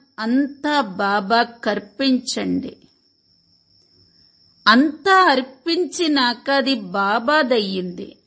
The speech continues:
బాబాది అయినప్పుడు మనస్సుని నా ఇష్టంగా ఎలా నడిపించగలుగుతాను?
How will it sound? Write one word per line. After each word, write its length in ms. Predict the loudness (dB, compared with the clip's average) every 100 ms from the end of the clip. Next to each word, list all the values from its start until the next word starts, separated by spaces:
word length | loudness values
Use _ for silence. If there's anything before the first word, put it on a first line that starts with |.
| _
బాబాది 1000 | -12 -2 2 4 4 4 4 4 2 -4 -2
అయినప్పుడు 920 | -2 0 -2 -6 -10 -6 -4 -2 -4 -10 _ _ _ _ _ _ _ _ _ _ _ _ -2
మనస్సుని 1080 | 2 4 6 4 2 -2 0 2 4 2 2
నా 420 | 0 -2 0 0
ఇష్టంగా 760 | 0 -4 -10 0 0 2 2
ఎలా 380 | 2 2 4 4
నడిపించగలుగుతాను? 1600 | 2 0 -4 -4 -4 -4 -2 -4 -2 -2 -2 -4 -2 -2 0 -2